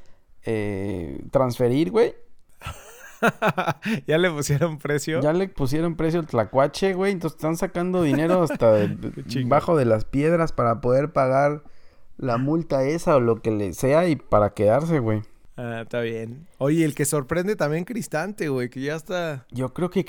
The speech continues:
Speaker 2: a pesar de,
Speaker 1: Cristante sí,
Speaker 2: de,
Speaker 1: ¿eh?
Speaker 2: de que se trajo a toda la selección argentina sub, sub treinta y cuatro.
Speaker 1: Claro, pero es que no los está haciendo traba-, no los está haciendo funcionar, güey. Ya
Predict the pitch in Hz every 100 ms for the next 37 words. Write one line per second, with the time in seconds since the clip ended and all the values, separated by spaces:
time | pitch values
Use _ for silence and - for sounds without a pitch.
0 | 123 127 135 170 175 135 180 160 143 135
1 | 131 110 95 131 220 135 135 147 135 156
2 | - 185 147 160 170 135 127 120 - 151
3 | 160 170 147 127 143 151 156 131 113 -
4 | - - - 120 - - 123 117 120 120
5 | 131 135 143 160 117 139 147 113 117 147
6 | 139 143 - 135 135 131 104 92 - 120
7 | 143 131 - 131 139 123 98 - 90 110
8 | 147 135 113 101 107 120 143 165 156 -